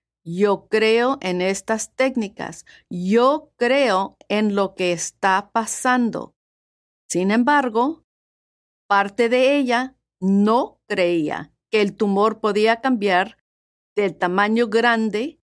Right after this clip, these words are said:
hasta poder desaparecer.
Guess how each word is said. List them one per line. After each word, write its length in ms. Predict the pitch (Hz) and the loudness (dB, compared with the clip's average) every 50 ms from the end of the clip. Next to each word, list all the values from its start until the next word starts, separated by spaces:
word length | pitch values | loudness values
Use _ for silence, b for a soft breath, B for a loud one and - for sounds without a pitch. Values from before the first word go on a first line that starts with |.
| _ _ _ _ _ - | _ _ _ _ _ -2
hasta 640 | 185 202 220 240 240 - - 269 269 269 285 302 302 _ - | 0 0 0 0 -2 -4 -2 0 0 0 -2 -4 -8 _ -2
poder 560 | - 202 202 175 196 185 185 185 185 - _ - | 0 0 0 2 2 2 2 0 -2 -4 _ -4
desaparecer. 1040 | 180 185 180 - 185 160 - - 151 147 151 147 - - 175 160 139 131 - - _ | -2 -2 -2 0 -4 -4 -2 -4 -4 -4 -4 -8 -6 -4 -4 -4 -4 -4 -8 -14 _